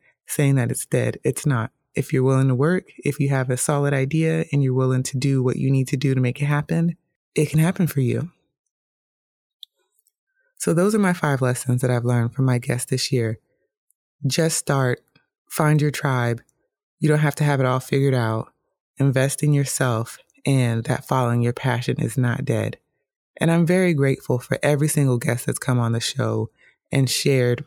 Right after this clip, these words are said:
graciously about their journey and their passion and how they did this thing. So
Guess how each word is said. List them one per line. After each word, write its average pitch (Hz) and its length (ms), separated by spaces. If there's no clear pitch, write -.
graciously 135 640
about 120 340
their 156 160
journey 131 560
and 139 200
their 135 140
passion 131 800
and 139 120
how 135 200
they 123 140
did 123 200
this 123 200
thing. 117 480
So 131 540